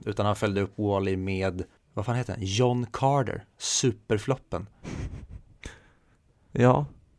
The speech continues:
Speaker 2: alltså jag tycker inte den var så farlig när jag såg den.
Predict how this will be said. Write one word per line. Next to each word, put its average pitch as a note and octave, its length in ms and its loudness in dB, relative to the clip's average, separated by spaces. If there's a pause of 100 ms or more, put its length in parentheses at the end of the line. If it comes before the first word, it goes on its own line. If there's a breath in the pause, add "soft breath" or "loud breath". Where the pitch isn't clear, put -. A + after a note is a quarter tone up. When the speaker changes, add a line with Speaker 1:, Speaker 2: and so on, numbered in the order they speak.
(120)
Speaker 2:
alltså C#3 180 8
jag A#2+ 400 6
tycker G3 140 -2
inte B2+ 140 0
den G#2+ 120 0
var C#3 220 2
så A2 140 -2
farlig G#2 280 2
när G2+ 80 0
jag G#2+ 80 0
såg C#3 200 0
den. - 120 -12